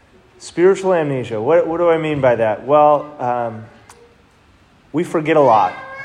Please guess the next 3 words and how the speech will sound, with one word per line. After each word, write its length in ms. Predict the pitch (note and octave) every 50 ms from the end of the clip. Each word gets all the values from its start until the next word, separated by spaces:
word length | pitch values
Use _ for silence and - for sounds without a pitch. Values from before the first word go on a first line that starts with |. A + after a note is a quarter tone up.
| -
<laughs> 320 | - - - - - - - - - - D#3
right? 240 | D#3 D#3 E3 F3 - - - - - - - _ _ _ _ _ _ _ _ _ _ _ _ -
We 680 | C3+ D3+ E3 E3 E3 E3 D#3+ D#3 D3+ D3+ D3 D3+ -